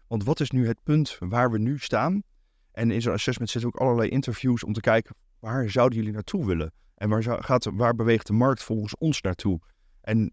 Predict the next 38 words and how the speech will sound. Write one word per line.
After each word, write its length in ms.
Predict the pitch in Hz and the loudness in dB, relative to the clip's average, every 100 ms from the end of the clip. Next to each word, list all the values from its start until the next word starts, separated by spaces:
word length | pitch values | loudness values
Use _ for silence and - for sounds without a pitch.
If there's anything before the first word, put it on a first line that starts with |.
| - | -2
dan 280 | 120 120 117 | 0 2 2
krijg 260 | - 123 - | 2 0 2
je 80 | |
een 60 | 113 | 0
heel 200 | 110 139 | 2 2
mooi 160 | 123 101 | 2 0
overzicht. 380 | 131 123 139 | 0 -2 -2
En 100 | 135 | -2
op 100 | 120 | -4
security 480 | - - - 113 - | -4 -2 4 4 4
noemen 240 | 98 101 92 | 2 4 4
we, 60 | |
eh, 80 | 98 | 2
daar 140 | 95 95 | 2 -2
praten 320 | - 92 - | -2 -4 0
we 60 | 98 | 0
in 60 | |
allerlei, 340 | 87 98 90 85 - _ _ | 2 4 4 2 -4 _ _
eh, 260 | 90 87 | -4 -2
eh, 40 | 87 92 | -2 -4
volwassenheids-, 920 | - 95 117 - 120 123 127 - - | -4 -2 -2 -2 0 2 0 -2 -10
eh, 280 | - 120 117 | -6 -2 -2
eh, 260 | - 117 110 | -2 -4 -4
getallen, 580 | - 127 - 127 127 | -6 -4 0 2 2
hè. 80 | 117 | 0
Dus 180 | 131 101 | -2 -4
hoe 220 | 85 127 | -8 -10
volwassen 460 | - 98 131 - 110 | -10 -8 -6 -4 0
ben 120 | 120 | 2
je 80 | 117 | 2
op 80 | - | -2
security 480 | - - 120 - | -4 2 2 2
op, 200 | 65 - - | -2 -4 -10
op 100 | - _ | -20 _
verschillende, 580 | - - 135 113 110 - | -4 0 2 4 2 0
vanuit 440 | - - 110 107 | -4 0 0 0
verschillende 440 | - 110 131 110 101 | -4 -4 0 0 0
invalshoeken? 640 | 139 127 120 123 123 139 | 0 0 -2 -4 -6 -8